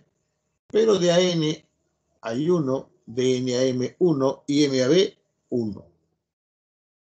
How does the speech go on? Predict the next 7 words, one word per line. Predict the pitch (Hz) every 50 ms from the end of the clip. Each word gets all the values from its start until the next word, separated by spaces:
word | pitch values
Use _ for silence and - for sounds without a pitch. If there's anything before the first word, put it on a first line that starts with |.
| - -
Uno | 135 139 135 135 143 135
por | 127 120 131
uno | 131 139 131 131
por | 156 170
uno, | 160 147 139 143 - - _ _
uno. | 127 123 113 104 95 92 - _ _
Suma, | - - - - - - - 269 262 226 202 180 151 135 127 127 135 - -